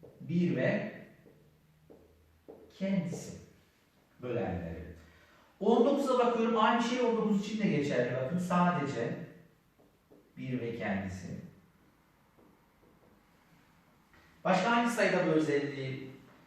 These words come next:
görebiliyoruz? Otuz yediye baktığımız zaman otuz yedide de yine sadece bir ve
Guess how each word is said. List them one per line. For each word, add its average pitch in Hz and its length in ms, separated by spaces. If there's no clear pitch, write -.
görebiliyoruz? 127 760
Otuz 180 300
yediye 233 280
baktığımız 214 520
zaman 214 260
otuz 208 340
yedide 208 220
de 180 40
yine 190 460
sadece 208 640
bir 202 200
ve 202 260